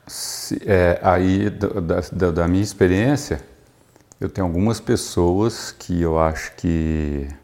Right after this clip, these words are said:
é, encaixam nesse, nessa, nessa definição. Pessoas que já passaram por aqui, outras que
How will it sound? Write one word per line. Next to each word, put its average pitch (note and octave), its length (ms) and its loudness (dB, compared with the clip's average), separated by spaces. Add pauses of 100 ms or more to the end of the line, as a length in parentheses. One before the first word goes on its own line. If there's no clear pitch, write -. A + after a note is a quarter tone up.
(880)
é, D2 800 -4 (1600)
encaixam F#2+ 640 2
nesse, F#2+ 360 0
nessa, F#2 420 -2
nessa D#2+ 720 -4 (460)
definição. E2+ 680 -6 (580)
Pessoas - 360 -4
que - 100 -14
já E2 120 0
passaram D#2 520 0
por D#2 140 -2
aqui, G#2+ 380 -4
outras D#2+ 420 -4
que D2 360 -12